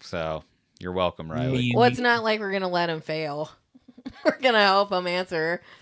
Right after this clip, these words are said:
Speaker 1: Or will we? <laughs>
Speaker 3: We always help you.
Speaker 1: Hey, rude. Uh, <laughs> Chris, thank you again.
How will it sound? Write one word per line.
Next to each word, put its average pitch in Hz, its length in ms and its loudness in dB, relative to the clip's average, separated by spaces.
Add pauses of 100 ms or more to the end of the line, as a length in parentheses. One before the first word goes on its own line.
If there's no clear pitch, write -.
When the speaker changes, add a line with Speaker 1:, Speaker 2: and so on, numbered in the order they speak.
(120)
Speaker 1:
Or 131 200 -4
will 113 420 -4
we? 65 320 -18 (300)
<laughs> - 360 -2
Speaker 3:
We 160 120 0
always 202 400 4
help 208 340 2
you. 208 560 -6 (300)
Speaker 1:
Hey, 190 760 10
rude. 139 680 4 (760)
Uh, 131 400 6 (1160)
<laughs> 220 140 -4 (1400)
Chris, 208 320 8
thank 185 240 4
you 185 100 8
again. 165 440 4